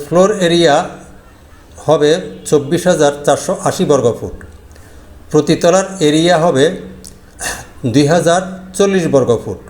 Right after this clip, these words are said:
দড়ি এ-, এর প্রস্থ তিরিশ ফুট, দৈর্ঘ্য আটষট্টি ফুট। নানান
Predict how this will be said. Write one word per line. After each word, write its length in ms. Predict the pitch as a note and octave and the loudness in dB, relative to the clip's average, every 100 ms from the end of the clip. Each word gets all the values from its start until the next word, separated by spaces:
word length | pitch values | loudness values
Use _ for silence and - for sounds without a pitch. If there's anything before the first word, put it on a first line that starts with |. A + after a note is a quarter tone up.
| - - - - - - - G#2+ | -20 -20 -20 -20 -20 -20 -12 0
দড়ি 360 | B2+ E3 E3 F#3+ - - - - - - - - - - - - | 2 2 0 -2 -6 -14 -20 -20 -20 -20 -20 -20 -20 -20 -20 -8
এ-, 200 | D3+ E3 - - | -4 -4 -8 0
এর 280 | C#3+ D#3 E3 E3 - - | 2 4 2 -2 -16 -4
প্রস্থ 280 | C3+ C3+ - F3 | -2 -2 0 0
তিরিশ 380 | - D3 D3+ C#3+ | 0 0 0 -2
ফুট, 160 | F#3+ G3+ G3 - - - - - | -2 -2 -4 -14 -20 -20 -18 -4
দৈর্ঘ্য 300 | G#2+ D3 - | 0 2 2
আটষট্টি 480 | F3+ D3 - - C3+ | 0 -2 -4 -4 -4
ফুট। 240 | A#2 G2+ - - - - - - - - - - - - - - - - - - - - - - - - - - - - - - - - - - - - - - - | -4 -8 -10 -18 -20 -20 -20 -20 -20 -20 -20 -20 -20 -20 -20 -20 -20 -8 -4 -4 -4 -10 -16 -20 -20 -20 -20 -20 -20 -20 -20 -20 -20 -20 -20 -18 -18 -18 -18 -16 -2
নানান 300 | B2 D#3 D#3+ | 2 2 2